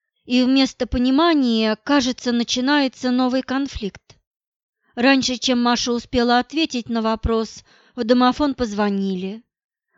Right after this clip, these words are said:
Приехал доктор, и Николай вышел, оставив Машу сидеть в ванной. Ей стало лучше, больше не тошнило, но всё ещё чувствовалась слабость в теле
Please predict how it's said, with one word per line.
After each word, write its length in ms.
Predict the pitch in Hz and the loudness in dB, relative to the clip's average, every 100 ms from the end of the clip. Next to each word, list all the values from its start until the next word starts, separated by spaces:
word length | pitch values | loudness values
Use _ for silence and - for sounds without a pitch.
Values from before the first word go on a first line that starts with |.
| - | -2
Приехал 480 | 247 262 247 285 | 2 2 2 -2
доктор, 560 | 247 214 - - 185 190 _ _ _ _ | -2 -4 -6 -12 -12 -12 _ _ _ _
и 120 | - 240 | -4 -2
Николай 440 | 247 254 277 302 | 0 0 2 2
вышел, 600 | 233 202 185 196 196 202 _ _ _ | 0 -4 -6 -8 -10 -12 _ _ _
оставив 560 | 196 214 - 226 220 - | -6 -4 0 0 -2 -4
Машу 400 | 233 262 262 233 | -2 -2 -2 -8
сидеть 420 | - 226 226 226 | -8 -6 -6 -6
в 120 | 226 | -8
ванной. 640 | 208 196 190 185 175 185 _ _ _ _ _ _ _ | -6 -4 -6 -8 -10 -14 _ _ _ _ _ _ _
Ей 200 | 220 233 | -2 -2
стало 380 | - 240 240 269 | 0 0 2 2
лучше, 520 | 247 208 - - 202 | 0 -4 -6 -8 -6
больше 360 | 202 233 - 247 | 0 0 0 -2
не 120 | 247 | -2
тошнило, 800 | 262 269 - 220 196 180 180 202 _ _ _ _ _ _ | -2 -2 -2 -6 -6 -8 -10 -14 _ _ _ _ _ _
но 160 | 233 240 | -4 -2
всё 260 | - 320 | -2 -2
ещё 340 | 311 262 - 233 | -2 -2 -4 -8
чувствовалась 880 | - 277 - 262 254 254 254 254 254 | -6 -8 -8 -6 -4 -2 -2 -4 -6
слабость 640 | - 214 196 196 196 - | -6 -4 -4 -6 -10 -16
в 60 | - | -16
теле 480 | 214 196 196 190 | -8 -8 -8 -12